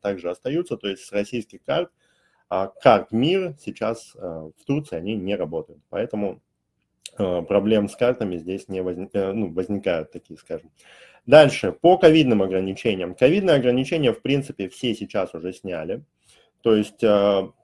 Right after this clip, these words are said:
как в прошлом году, уже сейчас нету. Поэтому, в принципе, ковидных ограничений, проблем здесь нету. Почти нигде уже не носят маски, то есть про ковид потихонечку, помаленечку забыли,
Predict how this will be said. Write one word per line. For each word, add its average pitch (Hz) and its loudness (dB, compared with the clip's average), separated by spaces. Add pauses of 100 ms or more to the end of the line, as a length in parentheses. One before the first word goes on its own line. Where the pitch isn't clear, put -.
(160)
как - 0
в - -20
прошлом 110 0
году, 92 -2
уже 87 -8
сейчас - -12
нету. 90 -10
Поэтому, 156 -2
в - -20
принципе, 160 -2
ковидных 117 -2
ограничений, 113 -2
проблем 110 0
здесь 107 -6
нету. 170 -4 (720)
Почти 156 4
нигде 170 6
уже 123 6 (520)
не 127 0
носят 127 2
маски, 180 -2
то 104 -8
есть 101 -10
про 123 -6
ковид 120 -4 (100)
потихонечку, 107 -10
помаленечку 87 -10
забыли, 156 -4